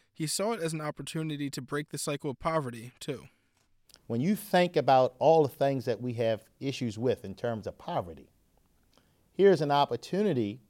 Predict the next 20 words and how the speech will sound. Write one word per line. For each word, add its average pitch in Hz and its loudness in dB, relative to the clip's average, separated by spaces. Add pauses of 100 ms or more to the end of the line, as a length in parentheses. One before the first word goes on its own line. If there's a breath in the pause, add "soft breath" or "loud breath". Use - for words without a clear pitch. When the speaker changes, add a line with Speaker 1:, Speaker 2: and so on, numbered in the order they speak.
(120)
Speaker 2:
and 120 -4
there's 120 -4
nothing 165 0
greater 117 2 (600)
than 131 2 (180)
to 123 0 (360)
give 165 4 (880)
the 120 -2
children 220 12
of 127 6
these 131 0
parents - 0 (320)
an 120 -2
opportunity 135 0
to 120 -4
break 139 2
that 123 -2
cycle 120 -4
of 101 -8
poverty, 82 -10